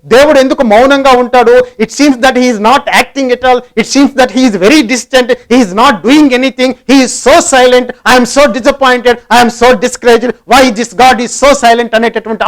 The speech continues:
ఆలోచనలు నీకు రావచ్చు, నాకు రావచ్చు, అనేక మందికి రావచ్చు. But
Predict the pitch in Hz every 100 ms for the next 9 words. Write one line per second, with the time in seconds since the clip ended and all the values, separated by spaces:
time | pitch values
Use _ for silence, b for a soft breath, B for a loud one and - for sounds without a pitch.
0 | 330 320 311 285 294 B 208 285 262 254
1 | 240 240 240 214 277 254 240 - 233 330
2 | 330 269 254 214 226 233 233 208 b b
3 | 196